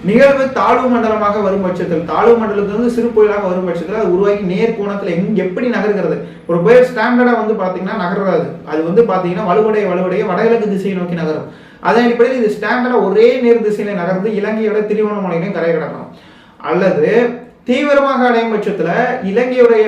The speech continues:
நெருங்கும் போது அது வடகிழக்கு திசையில முன்னேறி நாகப்பட்டினமோ மயிலாடுதுறையோ இடைப்பட்ட பகுதியில கரையை கடக்கலாம்.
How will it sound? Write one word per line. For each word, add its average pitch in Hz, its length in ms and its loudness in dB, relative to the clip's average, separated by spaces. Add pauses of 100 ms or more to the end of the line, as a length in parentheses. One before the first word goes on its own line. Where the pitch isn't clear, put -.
(120)
நெருங்கும் 220 380 0
போது 185 180 -4
அது 233 120 0
வடகிழக்கு 214 480 2
திசையில 180 240 -6
முன்னேறி 170 480 0
நாகப்பட்டினமோ 196 800 -2 (560)
மயிலாடுதுறையோ 220 720 4
இடைப்பட்ட 190 320 -4
பகுதியில 175 420 -2
கரையை 190 260 -2
கடக்கலாம். - 320 -6